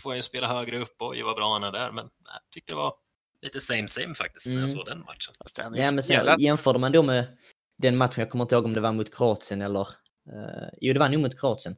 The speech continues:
Speaker 2: Eh, då spelade han ju bredvid Kanté på innermittfältet och då var det ju omvända roller. Så att,
Speaker 1: Mm. Ja, såklart.
Speaker 2: eh,
Speaker 3: Mm.
Speaker 2: men, eh, nej, det är klart, han, eh, uppenbarligen så klarar han det där. Sen,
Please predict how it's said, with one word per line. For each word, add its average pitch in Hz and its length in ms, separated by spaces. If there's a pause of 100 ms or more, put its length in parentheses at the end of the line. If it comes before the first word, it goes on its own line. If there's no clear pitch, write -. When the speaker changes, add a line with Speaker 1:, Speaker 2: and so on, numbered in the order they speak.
(480)
Speaker 2:
Eh, 110 300
då 117 80
spelade 127 260
han 127 80
ju 123 60
bredvid 113 280
Kanté 120 340
på - 100
innermittfältet 104 640
och 107 60
då 110 80
var 104 140
det 107 60
ju 113 60
omvända 110 400
roller. 120 340 (280)
Så - 140
att, - 180
Speaker 1:
Mm. 107 220 (260)
Ja, 104 120
såklart. 95 340
Speaker 2:
eh, 101 520
Speaker 3:
Mm. 110 220
Speaker 2:
men, 113 300
eh, 110 280 (460)
nej, 123 220
det 123 80
är 117 120
klart, 113 220
han, 110 180
eh, 120 220
uppenbarligen 110 480
så 107 220
klarar 135 260
han 120 180
det 117 60
där. 120 180
Sen, 104 220